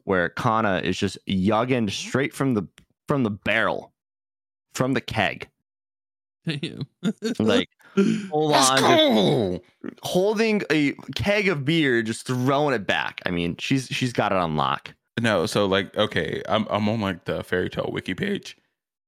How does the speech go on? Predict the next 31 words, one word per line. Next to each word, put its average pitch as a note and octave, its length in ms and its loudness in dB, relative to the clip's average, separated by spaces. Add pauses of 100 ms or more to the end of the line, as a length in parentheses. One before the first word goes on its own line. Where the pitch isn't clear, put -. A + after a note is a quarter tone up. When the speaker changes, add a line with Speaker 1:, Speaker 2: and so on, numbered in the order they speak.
(300)
Speaker 3:
Personality. G2+ 720 -2 (480)
Kana A2+ 280 2
has A2+ 220 0
a G2 100 2
great G2 340 0
love F2+ 260 2
for - 200 -6
alcoholic F2+ 680 0
beverages E2+ 680 -2 (440)
Speaker 2:
<laughs> - 420 -12
Speaker 3:
and G#2+ 180 2
a F2+ 80 0
strong A#2 680 2
alcoholic G2 640 0
resistance F#2+ 680 -2
such - 260 0
that G2+ 120 2
it F#2 160 0
borders G#2 340 2
on G2+ 200 2
addiction. - 840 -2 (800)
Oftentimes, - 880 2
she - 200 0
is A#2 120 0
seen A#2 360 2
drinking B2+ 400 2
directly A#2 640 2
from G#2+ 200 0
a G#2+ 80 2
large A2 560 0
beer G#2+ 260 0